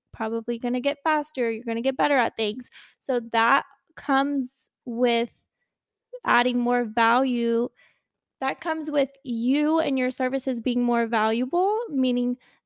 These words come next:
that you are able to increase the price of that because now the, this person is paying for your experience as well as all your education and skill set. So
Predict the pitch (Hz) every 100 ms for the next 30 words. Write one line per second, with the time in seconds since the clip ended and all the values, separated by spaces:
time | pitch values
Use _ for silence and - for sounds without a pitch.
0 | - 240 233 233 247 247 240 - 240 247
1 | 233 - 247 - 247 262 285 311 285 -
2 | 240 240 226 226 214 247 233 254 233 233
3 | - - - _ _ _ _ _ _ -
4 | 269 240 233 240 254 254 - 247 254 -
5 | 262 254 247 240 - 247 240 247 233 226
6 | 226 - 262 247 240 233 240 - 240 233
7 | 226 247 240 226 220 226 220 226 220 226
8 | 233 - 226 - 220 214 226 - 208 220
9 | - 180 - - _ _ _ _ _ _
10 | - 240 220 - 262